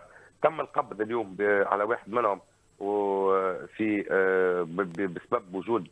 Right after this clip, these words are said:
يعني، الكاميرا متاع النزل، لكن فما الكاميرا الاخرى اللي كانت المفروض تخطف الوجه متاع زوز الن-، الناس الاخرين،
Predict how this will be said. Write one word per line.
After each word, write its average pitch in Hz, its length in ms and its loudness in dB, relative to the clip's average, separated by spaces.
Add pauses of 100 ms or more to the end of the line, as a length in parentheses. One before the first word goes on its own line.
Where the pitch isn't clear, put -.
(120)
يعني، 98 180 2 (320)
الكاميرا 107 460 0
متاع 101 220 -6
النزل، 120 460 -6 (320)
لكن - 220 -4
فما 117 220 -2
الكاميرا 120 440 0
الاخرى 110 500 -4
اللي 92 120 -6
كانت 113 280 -8 (100)
المفروض 104 340 -4 (280)
تخطف - 340 -6
الوجه 101 320 0
متاع 95 220 -2
زوز 98 240 -10
الن-، 92 420 -8 (320)
الناس 110 260 -2
الاخرين، 117 380 -2